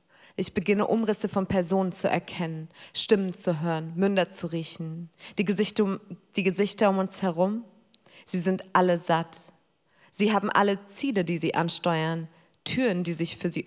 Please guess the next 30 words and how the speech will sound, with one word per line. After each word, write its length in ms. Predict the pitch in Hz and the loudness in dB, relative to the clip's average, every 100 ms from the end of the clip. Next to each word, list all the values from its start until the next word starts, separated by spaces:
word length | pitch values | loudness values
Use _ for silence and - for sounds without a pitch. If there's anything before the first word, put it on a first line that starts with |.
| - | -2
öffnen. 580 | 175 - 180 165 165 170 - _ - | -2 -2 -6 -4 -6 -8 -14 _ -2
Sie 180 | 185 208 | 2 6
haben 300 | 180 185 156 | 4 4 2
Dinge 420 | 190 202 208 208 - - - | 2 2 -2 -4 -10 -14 0
und 180 | 202 202 | 0 2
Menschen, 640 | 190 190 208 - 202 196 - - - | 2 2 0 -2 -4 -4 -10 -20 -8
an 180 | - 196 | 2 2
denen 200 | 190 196 | 4 2
sie 80 | 185 | 0
sich 200 | 180 - | -4 -6
festhalten 760 | - 254 - - 185 156 156 165 | -6 -8 -6 -2 0 0 -4 -6
können. 500 | 175 165 165 156 160 - _ _ | -2 -2 -4 -8 -10 -16 _ _
Sie 160 | - 190 | -4 0
besitzen 520 | 180 180 247 - 185 | 0 0 -2 -2 -4
Kram. 640 | - - 170 156 160 160 160 - - _ | -4 -2 0 0 -6 -8 -12 -20 -20 _
Sie 140 | - 185 | -2 0
verreisen. 880 | - 160 165 185 180 165 160 165 - - - _ _ _ - | 0 2 4 4 0 -6 -6 -8 -14 -20 -20 _ _ _ -4
Sie 120 | 214 | 0
schlafen 380 | 190 226 202 220 | 4 6 4 2
in 140 | 208 | 2
Doppelbetten 640 | 190 196 233 202 214 214 220 | 4 4 4 4 2 2 0
mit 160 | 190 | 0
ihren 180 | - 185 | 2 2
Liebhabern, 720 | 185 208 196 208 202 208 208 - - - - | 2 0 2 2 2 -2 -2 -8 -18 -12 -6
die 100 | 214 | -2
ihnen 240 | 208 208 | 0 2
am 120 | 190 | 2
Morgens 500 | 196 190 185 185 - | 4 4 4 -2 -8
Kaffee 320 | - 262 - 185 | -4 -4 -2 -6
kochen. 600 | - 165 156 165 160 | -4 -6 -6 -8 -8